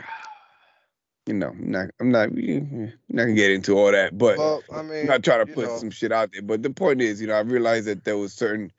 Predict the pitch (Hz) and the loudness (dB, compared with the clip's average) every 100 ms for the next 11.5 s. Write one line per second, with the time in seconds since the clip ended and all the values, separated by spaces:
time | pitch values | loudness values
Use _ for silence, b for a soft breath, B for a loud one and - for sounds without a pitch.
0 | b b b _ - 113 113 107 98 104 | b b b _ -2 0 0 -2 -4 0
1 | 107 107 - - - 101 98 - - 120 | 0 0 -8 -20 -2 -2 -2 -8 -2 0
2 | 110 104 - 92 98 117 107 98 113 117 | 0 -2 -4 -4 -4 -4 -2 2 2 4
3 | 113 98 - 110 104 107 101 104 107 92 | 0 0 -4 -4 -2 -2 -4 -6 -6 -10
4 | 95 120 110 104 98 90 - - 135 117 | -6 -2 -2 -2 -2 -4 -6 -8 -6 -6
5 | 110 110 101 92 - 113 113 98 113 104 | -4 -4 -4 -2 2 4 4 0 -2 -2
6 | 98 98 92 104 - 92 - 117 117 113 | -2 -2 -4 -8 -8 -8 2 4 4 2
7 | 95 92 B B 101 110 117 110 117 107 | -2 -10 B B 2 4 4 2 0 0
8 | 104 110 101 101 135 135 98 - 87 90 | 0 -2 0 0 0 0 -4 -6 -8 -6
9 | 95 101 110 190 - _ _ _ - - | -6 -6 -6 -8 -16 _ _ _ -6 2
10 | 127 117 110 120 104 98 113 - 107 80 | 4 6 6 6 4 0 -2 -4 -12 -14
11 | 85 78 87 90 | -14 -14 -10 -8